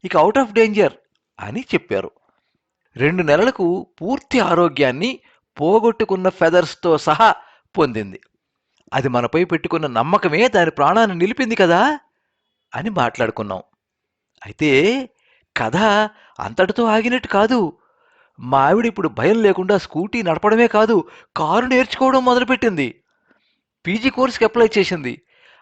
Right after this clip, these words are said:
అప్పుడప్పుడు అడుగుతూ ఉంటాను, "ఇన్నాళ్ళు లేని ధైర్యం ఇప్పుడు ఎలా వచ్చింది? హాయిగా డ్రైవ్ చేస్తున్నావు" అని. ఆవిడ సమాధానం ఒక్కటే, "కోడి లాంటి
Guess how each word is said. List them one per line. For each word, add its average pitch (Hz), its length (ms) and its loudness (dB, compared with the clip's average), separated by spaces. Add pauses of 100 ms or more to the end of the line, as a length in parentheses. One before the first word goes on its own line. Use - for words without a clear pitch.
(100)
అప్పుడప్పుడు 160 440 -2
అడుగుతూ 151 320 0
ఉంటాను, 151 640 -4 (560)
"ఇన్నాళ్ళు 123 500 -2
లేని 247 260 0
ధైర్యం 214 400 0
ఇప్పుడు 220 200 -4
ఎలా 196 180 2
వచ్చింది? 214 580 -2 (280)
హాయిగా 240 360 2
డ్రైవ్ 220 320 2
చేస్తున్నావు" 226 600 4 (480)
అని. 117 260 -2 (280)
ఆవిడ 123 200 -2
సమాధానం 135 760 -2 (260)
ఒక్కటే, - 520 -4 (260)
"కోడి 180 300 4
లాంటి 160 380 -2